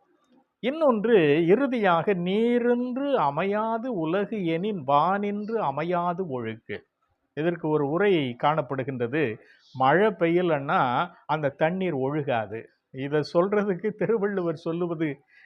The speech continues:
அ, அவர் இந்த, இந்த கருத்தை சொல்லுவதற்கு ஒரு குறட்பாவை அவர் செலவழித்திருக்கிறாரா? மழை பெய்யலைன்னா ஒழுக்கு இல்லை என்பது ஒரு சாதாரணமான மனிதனுடைய ஒரு நிலை அல்ல. இது ஒழுக்கு என்று சொல்லுவது ஒழுக்கத்தை குறிப்பது.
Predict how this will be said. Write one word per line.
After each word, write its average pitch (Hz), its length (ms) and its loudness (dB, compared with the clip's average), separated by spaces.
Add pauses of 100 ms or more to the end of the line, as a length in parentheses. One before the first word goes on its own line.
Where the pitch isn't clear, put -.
(140)
அ, 156 60 4
அவர் 156 380 6 (300)
இந்த, 190 500 0
இந்த 196 300 0
கருத்தை 233 440 0
சொல்லுவதற்கு 208 720 -2
ஒரு 202 260 2
குறட்பாவை 220 640 0
அவர் 180 340 0 (360)
செலவழித்திருக்கிறாரா? 147 1120 2 (1160)
மழை 175 300 6
பெய்யலைன்னா 214 680 4
ஒழுக்கு 226 460 2
இல்லை 214 280 4
என்பது 196 420 0 (100)
ஒரு 262 160 -2
சாதாரணமான 247 840 -2
மனிதனுடைய 190 640 -2
ஒரு 180 200 -2
நிலை 135 380 -2
அல்ல. 135 600 0
இது 139 300 -6
ஒழுக்கு 214 760 0
என்று 156 260 -4
சொல்லுவது 147 600 -4
ஒழுக்கத்தை 170 720 -4
குறிப்பது. 120 600 -8